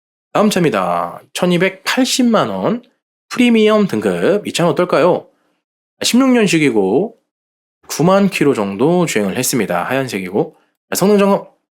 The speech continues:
자, 사고 교환 없음. 오, 좋아요.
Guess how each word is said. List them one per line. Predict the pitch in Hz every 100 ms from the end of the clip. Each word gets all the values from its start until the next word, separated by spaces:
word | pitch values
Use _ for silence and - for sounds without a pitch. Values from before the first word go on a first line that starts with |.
| _ _
자, | -
사고 | - - 107 180
교환 | 233 240 233 - _
없음. | - - - 123 160 117 92 -
오, | - 120 135 135 123
좋아요. | - 95 82